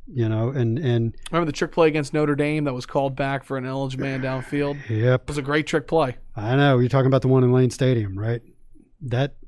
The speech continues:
Speaker 1: that was a huge moment in that game. And you, and you go back to the, uh, fake punt, the Mitchell Ludwig fake punt in the, in the twenty sixteen, uh, A C C championship game. Fuente will play that card at some point.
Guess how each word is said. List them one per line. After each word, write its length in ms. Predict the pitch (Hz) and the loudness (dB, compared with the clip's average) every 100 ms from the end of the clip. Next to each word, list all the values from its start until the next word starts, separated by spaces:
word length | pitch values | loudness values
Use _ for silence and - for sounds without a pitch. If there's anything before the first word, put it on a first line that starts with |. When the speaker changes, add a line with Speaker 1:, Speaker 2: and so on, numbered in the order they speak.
| - | -8
Speaker 1:
that 220 | - 131 | -4 -2
was 240 | 175 117 - | -2 -4 -4
a 120 | 123 | -6
huge 380 | 101 147 147 110 | 0 4 4 4
moment 320 | 131 131 117 | 2 2 0
in 80 | 110 | -2
that 160 | 110 | -6
game. 280 | 104 127 110 - - - - - - | -2 -2 -2 -6 -18 -20 -20 -20 -4
And 180 | 151 135 | 2 4
you, 100 | 175 | 4
and 160 | 139 | 4
you 80 | 135 | 4
go 140 | 131 131 | 4 4
back 220 | 131 123 | 4 2
to 100 | 127 | 0
the, 220 | 110 110 | 0 0
uh, 100 | 104 | -2
fake 300 | 107 120 110 | -2 -2 -2
punt, 240 | - 117 - | 0 -2 0
the 220 | 110 107 | -2 0
Mitchell 340 | 139 131 123 | 2 4 4
Ludwig 420 | 110 110 110 101 | 2 2 0 -2
fake 220 | - 117 - | -2 -4 0
punt 260 | 120 110 | 0 2
in 120 | 107 | 2
the, 60 | 104 | 0
in 240 | 101 143 113 | -2 -2 0
the 240 | 104 101 - | -2 -4 -4
twenty 220 | - 113 | -2 0
sixteen, 580 | - 120 - 117 107 104 | -2 -6 -4 -2 -2 -4
uh, 180 | 101 107 131 | -6 -6 -4
A 80 | |
C 140 | 113 131 | -4 -4
C 160 | - | -8
championship 480 | 120 143 117 113 113 | -4 -4 -2 -4 -8
game. 240 | - 107 98 - - - - _ - | -8 -8 -8 -16 -20 -20 -20 _ -20
Fuente 360 | - 175 180 214 | 2 6 10 10
will 140 | 175 | 10
play 200 | 156 170 156 | 10 10 8
that 200 | 151 147 | 8 4
card 300 | 147 131 120 | 4 4 2
at 100 | - | -2
some 240 | 117 110 | -4 -2
point. 320 | - 120 101 | -4 -8 -10